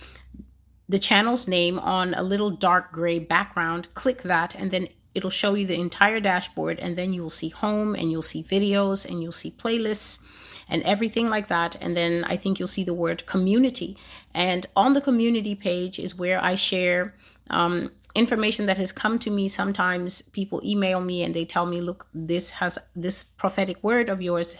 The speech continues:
has actually started, or it has fulfilled itself." And so I share interesting developments so that we can all see that these words are not coming from me reading the news, because many of the things that people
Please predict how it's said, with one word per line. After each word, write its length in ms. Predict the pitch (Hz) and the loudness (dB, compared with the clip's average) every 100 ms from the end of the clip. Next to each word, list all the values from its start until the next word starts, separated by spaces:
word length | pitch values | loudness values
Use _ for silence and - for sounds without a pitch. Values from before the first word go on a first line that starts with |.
| - | -6
has 200 | 175 175 | -6 -2
actually 340 | - 190 175 175 | -2 -2 -4 -4
started, 480 | - 233 233 233 - | 4 4 4 0 -2
or 160 | 165 160 | -4 -4
it 160 | 170 | -4
has 260 | 170 160 - | -4 -6 -8
fulfilled 500 | - 185 220 233 240 | -10 -6 -2 0 0
itself." 520 | 214 - 165 156 - - - - | 0 -2 -4 -4 -8 -18 -18 -4
And 140 | 196 | 0
so 120 | 240 - | 2 2
I 120 | 214 | 2
share 380 | - 214 202 202 | 2 2 2 2
interesting 720 | 214 240 240 233 220 202 202 | 2 0 0 -2 -2 0 0
developments 880 | 196 196 226 240 214 214 208 - - - - - | 0 2 2 2 0 -2 -4 -8 -10 -20 -20 -14
so 200 | - 240 | -2 2
that 160 | 233 220 | 2 2
we 80 | 220 | 0
can 160 | 214 | 0
all 300 | 202 220 262 | 2 4 4
see 400 | 277 - 196 190 | 4 -2 -2 -2
that 180 | 185 180 | -4 -2
these 240 | 220 254 180 | -2 -2 -2
words 500 | 175 180 190 196 - | -2 -2 -2 -2 -2
are 120 | - 185 | 0 2
not 280 | 202 - | 2 0
coming 300 | - 226 214 | 0 0 0
from 240 | 202 185 190 | -2 0 2
me 180 | 208 208 | 2 0
reading 540 | 175 185 214 220 190 | -2 -2 0 2 2
the 80 | 175 | 0
news, 480 | 175 170 170 220 - | 0 0 0 -4 -6
because 500 | 180 - 180 185 - | -6 -2 -2 -2 -4
many 260 | 185 202 226 | 0 2 2
of 100 | 196 | 0
the 80 | 202 | -2
things 280 | 190 190 | 0 0
that 140 | 190 196 | -2 -4
people 440 | 196 196 180 190 | -6 -4 -4 -4